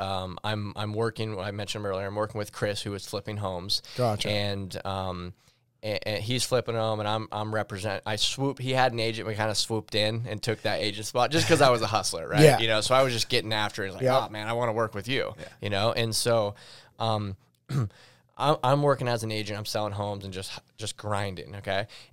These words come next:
Speaker 1: And, um, I didn't buy any other properties yet, I didn't have any money. Well, a year and a half later, after the home was finished, um,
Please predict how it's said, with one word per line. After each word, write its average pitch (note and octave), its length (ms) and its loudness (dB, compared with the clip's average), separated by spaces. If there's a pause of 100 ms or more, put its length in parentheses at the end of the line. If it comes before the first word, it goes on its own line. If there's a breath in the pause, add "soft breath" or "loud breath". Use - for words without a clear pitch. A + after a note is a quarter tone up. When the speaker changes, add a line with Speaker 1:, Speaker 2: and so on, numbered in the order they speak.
Speaker 1:
And, G#2+ 500 0
um, G2+ 320 -2
I A2+ 140 -2
didn't B2+ 240 -2
buy C3+ 160 0
any B2+ 140 0
other A#2 140 -2
properties G#2 500 -2
yet, G2+ 120 -2
I G#2 40 -2
didn't G2+ 160 -10
have G#2+ 200 -4
any G2+ 120 -6
money. F#2+ 260 -6
Well, G#2 440 0 (100)
a A2+ 60 -4
year B2 280 0
and B2 80 2
a B2 40 -2
half B2 300 0
later, C3 380 -2
after G2+ 320 -4
the G2 120 -8
home G2+ 260 -4
was F#2 160 -4
finished, - 560 -4 (260)
um, F#2+ 380 -6